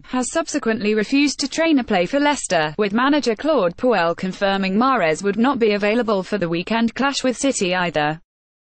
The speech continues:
Riyad Mahrez will end self-imposed exile from Leicester on Friday when he returns to training. However, according to B B C Radio Leicester, Mahrez is now set to train with his teammates on Friday, and could be in line for a return in Leicester's F A Cup fifth round tie with Sheffield United next week.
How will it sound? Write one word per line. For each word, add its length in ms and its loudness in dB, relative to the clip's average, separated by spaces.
Riyad 360 2
Mahrez 440 2
will 140 0
end 180 -2
self-imposed 760 0
exile 440 0
from 220 -4
Leicester 360 -2
on 120 0
Friday 500 0
when 160 -2
he 140 0
returns 480 -2
to 120 -2
training. 360 -2
However, 580 0
according 440 0
to 100 0
B 140 0
B 100 -2
C 240 -4
Radio 400 2
Leicester, 600 -2
Mahrez 540 2
is 160 -2
now 200 2
set 260 -2
to 100 -4
train 340 0
with 140 -2
his 160 -2
teammates 560 0
on 140 -2
Friday, 680 -2
and 140 -4
could 160 -4
be 160 -2
in 80 -4
line 340 2
for 340 0
a 60 0
return 420 0
in 120 -2
Leicester's 460 0
F 180 0
A 100 0
Cup 260 -2
fifth 300 -2
round 260 -2
tie 300 0
with 180 0
Sheffield 540 -2
United 540 0
next 320 -4
week. 400 -6